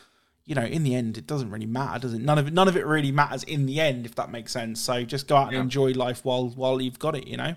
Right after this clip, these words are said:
Speaker 1: So that makes perfect
Speaker 2: Yeah.
Speaker 1: sense.
Speaker 2: Exactly.
Speaker 1: I love that. Is there anything that I've missed? Is there anything that we need to talk about, um, sort of,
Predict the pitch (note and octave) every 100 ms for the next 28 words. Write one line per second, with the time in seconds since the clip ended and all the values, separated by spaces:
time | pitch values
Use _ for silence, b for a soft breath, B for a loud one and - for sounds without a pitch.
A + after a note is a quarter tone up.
0 | b b b b _ - C#3+ B2+ C3 C#3+
1 | B2 A#2 A2+ B2+ - - - _ _ _
2 | _ _ G2+ - A2 - F2 b b b
3 | - C3+ C#3+ A#2 - C#3+ F#3 G#3 A3 G#3+
4 | F#3 F3 E3+ C#3+ D#3 C#3 A#2+ - - B2+
5 | C#3 D3+ D3 C#3 B2 B2+ C3 C3 - D3
6 | C#3 C#3 C3+ B2+ - - B2+ B2 B2+ -
7 | - C3 A#2